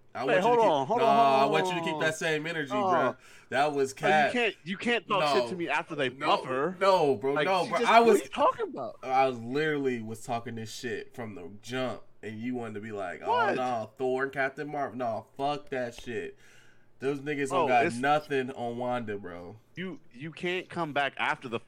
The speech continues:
Speaker 2: after she unlocks all this shit and talk shit.
Speaker 1: No,
Speaker 2: Like,
Speaker 1: bro.
Speaker 2: I'm talking about pre that, she's
Speaker 1: No,
Speaker 2: getting washed.
Speaker 1: that's
Speaker 2: Now,
Speaker 1: cap.
Speaker 2: obviously, Wanda,
Speaker 1: Is,
Speaker 2: Wanda's
Speaker 1: is,
Speaker 2: probably
Speaker 1: is Wanda
Speaker 2: top
Speaker 1: washing
Speaker 2: two,
Speaker 1: them, bro?
Speaker 2: if not one.
Speaker 1: Top two, top
Speaker 2: Huh?
Speaker 1: one. Did you see that shit?
Speaker 2: You,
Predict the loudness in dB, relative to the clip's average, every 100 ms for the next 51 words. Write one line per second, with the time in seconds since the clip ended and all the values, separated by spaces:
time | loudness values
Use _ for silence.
0 | -6 0 0 0 -2 -2 -2 -8 -6 -6
1 | -2 -2 -2 -4 -4 -6 -6 -6 -4 -4
2 | -4 -6 -6 -4 -4 -4 -2 -2 0 -2
3 | -2 -2 -4 -2 -4 -2 0 0 -2 -6
4 | _ -20 -10 -6 -6 -2 -2 -2 -6 -4
5 | 0 0 0 -2 -4 -4 -8 -10 -6 -6
6 | -6 -8 -10 _ _ _ _ _ -4 0
7 | 2 2 2 2 2 2 2 4 4 6
8 | 6 4 -4 -4 -4 -4 -8 -12 -6 -2
9 | -2 -4 -10 -2 4 4 2 2 2 4
10 | 2 8 8 8 6 6 6 6 2 -4
11 | -6 -4 -2 0 -2 -4 -6 -6 -8 -14
12 | -20 -20 -20 -20 _ -20 _ -20 -20 -14
13 | -6 -6